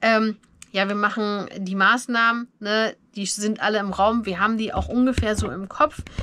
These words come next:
Das würde jetzt aber zu weit führen, alle Maßnahmen, die wir jetzt, äh, vorhaben oder, äh, planen, die mit euch durchzusprechen. Das werdet ihr dann nach und nach auf jeden Fall sehen.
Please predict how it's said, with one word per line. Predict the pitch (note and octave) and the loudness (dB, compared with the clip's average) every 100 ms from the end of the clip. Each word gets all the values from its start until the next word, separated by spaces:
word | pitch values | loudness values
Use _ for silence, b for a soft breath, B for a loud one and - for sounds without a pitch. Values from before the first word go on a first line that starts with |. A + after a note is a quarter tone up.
| B - | B -10
Das | F#3 | 0
würde | A#3+ C4 | 4 4
jetzt | B3 | 4
aber | A3 A3 | 0 -2
zu | - G3+ | -2 0
weit | G#3 A#3 | 0 0
führen, | - A3+ A#2+ | -4 -4 0
alle | F#3+ G#3+ | 2 2
Maßnahmen, | G#3 G3 A3 G#3+ G3+ | 4 4 2 -2 -6
die | G3+ G3 | -6 -4
wir | F#3+ | -4
jetzt, | F#3 - - | -4 -6 -12
äh, | A#2 F3+ F#3+ | -8 -6 -6
vorhaben | - A3 A3+ A3+ G#3+ G#3+ G#3+ | 0 4 4 6 4 2 -4
oder, | G3+ F#3+ F#3+ F#3+ C3 | -2 2 4 4 4
äh, | F#3 G3 | 0 -2
planen, | - G3+ G3 G#3+ | 0 2 2 2
die | G#3 G3+ - | -4 -8 -6
mit | G#3+ G#3 | -4 -4
euch | G3+ F#3 | -4 -2
durchzusprechen. | A#3+ B3+ - C4 - A#3 A#3+ | 0 0 0 -4 -2 0 2
Das | A3 - | 0 2
werdet | A3 A3 | 2 0
ihr | A3 | -4
dann | G#3 G#3+ | -2 0
nach | G3+ G#3+ G#3+ | 0 0 -2
und | F#3 | -2
nach | G3 B3+ | 0 2
auf | D4 C#4 | 0 -2
jeden | C#4+ C#4+ | -2 -2
Fall | C#4 C4 A#3+ | 0 2 2
sehen. | B3 B3+ | 2 0